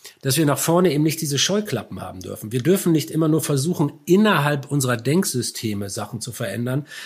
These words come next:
sondern wir müssen uns trauen, da auch mal rauszudenken.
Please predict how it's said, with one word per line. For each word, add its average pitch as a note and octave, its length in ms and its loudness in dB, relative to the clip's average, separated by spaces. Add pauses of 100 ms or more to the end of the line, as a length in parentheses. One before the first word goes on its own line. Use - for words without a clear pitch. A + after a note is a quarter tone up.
(120)
sondern C3 260 0
wir B2+ 80 2
müssen F3 400 4
uns C3+ 260 -4
trauen, C3 400 2
da B2 120 2
auch A2 120 -4
mal C3+ 160 -2
rauszudenken. A2 840 -2